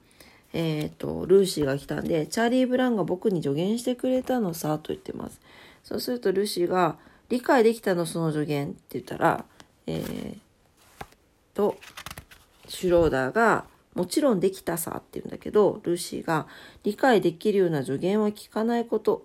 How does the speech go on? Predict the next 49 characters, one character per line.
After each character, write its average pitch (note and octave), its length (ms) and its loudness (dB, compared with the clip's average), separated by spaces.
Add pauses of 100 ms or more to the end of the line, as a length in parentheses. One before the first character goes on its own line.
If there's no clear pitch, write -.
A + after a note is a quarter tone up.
(120)
全 G#3 240 0
然 C4 160 0
役 C4+ 240 -4
に B3 80 2
立 G3 220 -4
た F#3 100 -8
な F#3+ 120 -2
い D#3+ 40 0
に C3+ 80 -4
決 - 160 -10
ま D3 120 -4
っ D#3+ 40 -8
て F#3+ 160 -6
る - 120 -2
わ」 - 120 -6
っ - 20 -10
て - 220 -12
言 - 20 -18
っ - 40 -20
て - 120 -16
る - 60 -12
ん - 60 -14
で F#3+ 80 -16
す - 140 -20
ね。 D3 220 -8 (920)
こ - 160 -8
れ D3 100 -4
さ、 A2+ 300 -8 (200)
な - 160 -4
ん B2+ 40 -12
か、 - 240 -8 (960)
あ D3+ 160 -2
の、 C#3 440 -2 (1900)
な G3 160 2
ん G3+ 60 2
て F#3 100 4
い E3 40 8
う - 20 2
の C3 80 0
か C#3 100 -6
な。 A#2 240 -8 (800)
難 F#3+ 420 2
し C#4 220 2
い - 20 6
よ E3 160 6
ね。 - 260 -4 (500)
こ G#3+ 120 0
れ G#3 220 4 (500)
さ、 D#3+ 300 -2